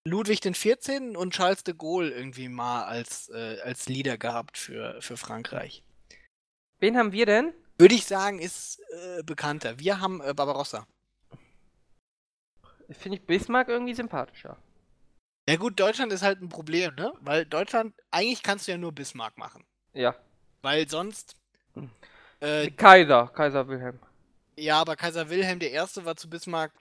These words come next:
Speaker 1: zusammen und Kaiser Wilhelm der Zweite war irgendwie, äh,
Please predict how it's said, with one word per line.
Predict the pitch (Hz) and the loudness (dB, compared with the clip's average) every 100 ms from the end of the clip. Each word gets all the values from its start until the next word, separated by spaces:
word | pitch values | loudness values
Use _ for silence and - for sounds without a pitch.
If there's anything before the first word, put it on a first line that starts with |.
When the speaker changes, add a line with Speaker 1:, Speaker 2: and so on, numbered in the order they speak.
| - | -14
Speaker 1:
zusammen | 156 143 143 214 | -10 -4 -4 -4
und | 208 151 | -10 -2
Kaiser | 156 156 156 | -2 0 -2
Wilhelm | 170 160 | -2 0
der | 156 143 | -2 -4
Zweite | - 139 180 190 165 | -2 0 0 0 0
war | 156 151 | 2 0
irgendwie, | 143 160 156 156 156 156 | -4 -10 -10 -6 -4 -6
äh, | 127 135 139 | -4 -2 -2